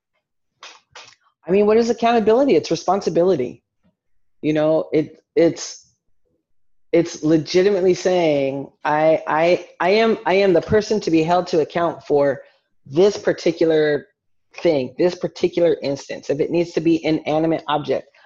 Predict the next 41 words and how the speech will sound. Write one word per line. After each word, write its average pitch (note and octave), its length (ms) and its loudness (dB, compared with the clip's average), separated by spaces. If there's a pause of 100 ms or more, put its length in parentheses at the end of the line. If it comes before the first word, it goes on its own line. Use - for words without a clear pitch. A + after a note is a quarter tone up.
(180)
I'm F3 180 2
responsible E3 560 -2
for D3+ 100 0
this D3 260 -2
chair," G2 380 -2 (460)
right? C#3 240 0 (220)
It D3 80 -2
means D3+ 200 0
I'm D3 140 0
responsible C#3+ 460 -6
for C#3+ 180 -2
its - 200 -8
safety. G3+ 540 -2 (280)
I'm C#3 180 -4
responsible D3 480 -4
for C#3+ 140 -4
its C3+ 160 -6
security. F3+ 520 0
I'm D3 200 -2
responsible C#3+ 460 -6
for - 120 -10
making C3 300 -8
sure D3 160 -4
that C#3 120 -2
its C3 200 -8
needs C#3 240 -4
are B2+ 80 -2
met. G2+ 240 -6 (1200)
Um, B2+ 600 -6 (880)
and E3 180 2
that, E3+ 200 0
you F#3+ 100 4
know, F3+ 160 4
that - 320 -4 (260)
this, A3+ 360 2
this F3 280 0
is G#3+ 120 0
accountability D#3+ 640 -2
at D#3+ 80 0
its E3 160 -8
core. - 560 -4